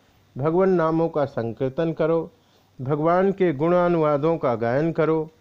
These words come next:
भगवान की लीलाओं का परस्पर में कथन और श्रवण करो।"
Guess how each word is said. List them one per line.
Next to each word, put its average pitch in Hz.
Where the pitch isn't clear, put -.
भगवान 165
की 160
लीलाओं 143
का 151
परस्पर 127
में 120
कथन 147
और 110
श्रवण 147
करो।" 95